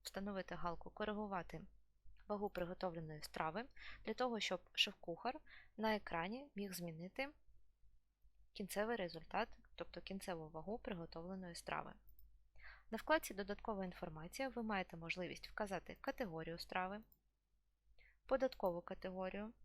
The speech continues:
Вона використовується для того, щоб при закритті чеку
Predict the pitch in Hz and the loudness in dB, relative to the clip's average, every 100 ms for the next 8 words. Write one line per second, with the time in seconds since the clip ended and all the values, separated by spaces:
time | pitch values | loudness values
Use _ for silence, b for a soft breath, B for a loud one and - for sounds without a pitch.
0 | - - _ - 196 208 226 202 180 180 | -18 -20 _ -4 2 4 4 2 0 0
1 | - 220 269 - 233 196 196 185 180 180 | 0 2 2 0 -4 -4 -2 -2 -2 -4
2 | - 196 196 - 196 - 170 - 202 - | -2 -2 -2 -4 -6 -6 -4 2 2 2
3 | 294 | -4